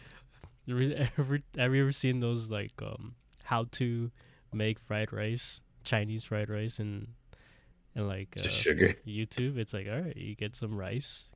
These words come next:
Speaker 1: cold rice. It can't be warm
Speaker 2: Mm-hmm.
Speaker 1: 'cause it makes it mushy. Fry up an egg if you want. Throw carrots, peas, or whatever, scallions,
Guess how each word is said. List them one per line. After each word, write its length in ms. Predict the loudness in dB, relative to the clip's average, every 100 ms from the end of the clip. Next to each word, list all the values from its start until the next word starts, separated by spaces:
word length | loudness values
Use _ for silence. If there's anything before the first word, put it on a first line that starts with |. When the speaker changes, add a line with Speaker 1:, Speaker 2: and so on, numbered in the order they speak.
| -2
Speaker 1:
cold 260 | 4 6
rice. 600 | 4 0 -4 -8 -18 -20 -20 _ -20 -18
It 80 | -4
can't 180 | -2
be 120 | 2 2
warm 140 | 2 0
Speaker 2:
Mm-hmm. 60 | -2
Speaker 1:
'cause 160 | -2
it 40 | -2
makes 180 | -2 -2
it 60 |
mushy. 440 | 0 -2 -4 -8 -10 _ -20 -20 -20 -20 -20 -20 -20 -20 -20 -20 -20 -20 -20
Fry 260 | 2 6 6
up 140 | 8
an 80 | 8
egg 180 | 8 4
if 100 | 2
you 120 | 2
want. 320 | 2 -4 -8 -14 -4
Throw 140 | -2
carrots, 520 | -2 -2 0 0 -2
peas, 540 | -2 0 0 0 -2 -4
or 80 | -4
whatever, 460 | -4 -4 -4 -4
scallions, 880 | -4 -2 -2 -2 -4 -4 -6 -8 -16